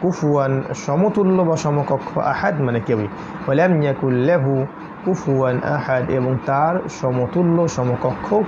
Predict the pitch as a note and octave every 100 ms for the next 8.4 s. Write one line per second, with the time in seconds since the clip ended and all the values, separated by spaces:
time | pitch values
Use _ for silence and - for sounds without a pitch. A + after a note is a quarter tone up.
0 | - C#3 C#3 F#3+ A3+ D#4+ C3 B2 A#2+ D3+
1 | B3+ C3+ A2 B2+ C#3+ A#2+ A#2 A#2 G#2+ G#2
2 | - - - - - - - D3+ E3+ E3+
3 | D#3 D3 C3+ C#3 C3+ D3+ C#3+ - F3 C#3
4 | C3 C3+ D3 D#3+ D#3+ E3+ F3+ F3+ D#3+ D#3
5 | D#3+ D#3+ D3+ D#3 D#3+ D#3+ B2 C3+ F3 D3
6 | A2 A#2 B2 A#2 B2+ B2 B2 B2 B2 A#2+
7 | C#3 C3+ C#3+ A#2 - - B2 C3+ B2 A#2+
8 | A#2 - C#3